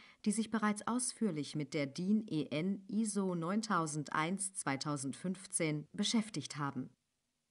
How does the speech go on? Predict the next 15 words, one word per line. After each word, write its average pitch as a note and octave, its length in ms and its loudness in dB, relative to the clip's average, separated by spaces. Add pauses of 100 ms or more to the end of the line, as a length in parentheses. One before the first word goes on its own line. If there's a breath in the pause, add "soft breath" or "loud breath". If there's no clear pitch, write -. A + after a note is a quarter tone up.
Dieser B3 280 6
Seminartag G3 840 4
soll D3 200 0
die C#3+ 160 -2
Teilnehmer F3+ 640 2
gezielt G3 600 0
auf E3 180 -4
die E3 220 -2
Auswirkungen F#3+ 840 -2
der D#3 160 0
Normenrevision D#3 1160 0
für - 180 -4
die C#3 180 -2
Auditpraxis E3 880 -2
vorbereiten. C#3 800 -4